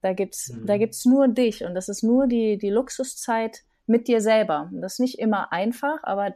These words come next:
Speaker 1: das ist eben, äh, dieser Punkt, den ich eben schon als so wertvoll hervorgehoben hab, weil die Yogamatte, ähm, wir sagen häufig im Yoga, dass die Yogamatte so der Spiegel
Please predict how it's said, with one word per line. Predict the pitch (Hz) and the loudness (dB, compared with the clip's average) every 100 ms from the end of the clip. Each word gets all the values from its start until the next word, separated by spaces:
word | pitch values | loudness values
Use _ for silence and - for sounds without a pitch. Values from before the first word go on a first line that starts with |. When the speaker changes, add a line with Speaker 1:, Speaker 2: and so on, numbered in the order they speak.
| _ | _
Speaker 1:
das | 190 208 | -6 -4
ist | - - | -6 -6
eben, | 180 190 185 180 185 - | -4 -4 -4 -8 -12 -12
äh, | 180 180 | -8 -6
dieser | 185 185 | -6 -6
Punkt, | 175 - 196 185 - - | -6 -4 -4 -4 -10 -8
den | 175 165 | -6 -6
ich | - | -6
eben | - 175 | -6 -6
schon | - 170 | -10 -8
als | - 160 | -8 -8
so | 175 160 | -6 -4
wertvoll | 165 - 170 170 | -6 -6 -10 -8
hervorgehoben | 160 - 214 165 156 151 156 | -10 -4 -2 -2 -6 -8 -10
hab, | - - | -14 -12
weil | 160 | -8
die | 156 | -4
Yogamatte, | 165 180 180 165 165 180 175 _ - - - _ _ - | -4 -4 -6 -8 -6 -4 -4 _ -20 -20 -20 _ _ -6
ähm, | 180 175 170 165 165 | -4 -4 -6 -8 -8
wir | 185 175 | -4 0
sagen | 175 190 202 | 0 -2 -2
häufig | 185 185 190 | -4 -4 -6
im | 185 | -4
Yoga, | 175 190 196 | 0 2 2
dass | 175 | 0
die | - 180 | -2 -2
Yogamatte | 190 202 185 175 180 | -2 -2 -6 -6 -6
so | 175 170 | -6 -4
der | 170 165 | -4 -4
Spiegel | - - 214 208 196 175 160 170 | -10 -6 -2 2 4 4 2 -4